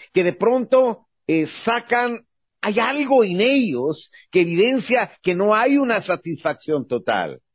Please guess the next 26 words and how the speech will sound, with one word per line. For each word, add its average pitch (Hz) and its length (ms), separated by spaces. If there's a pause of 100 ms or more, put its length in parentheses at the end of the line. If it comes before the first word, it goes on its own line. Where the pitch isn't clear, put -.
(500)
Yo 113 140
creo 147 220
que 123 440 (320)
estoy 156 260
hablando 143 580 (340)
quizás 147 320
de 143 80
mi 120 100
experiencia 107 720
personal. 82 800 (1500)
Traté 156 300
de 185 80
buscar 170 580 (500)
muchos 147 340
satisfactores 117 1200 (400)
en 107 120
esta 117 300
vida, 107 560 (800)
a 135 160
través 135 320
de 135 60
los 113 180
estudios, 147 640
a 110 80
través 117 400
de 110 260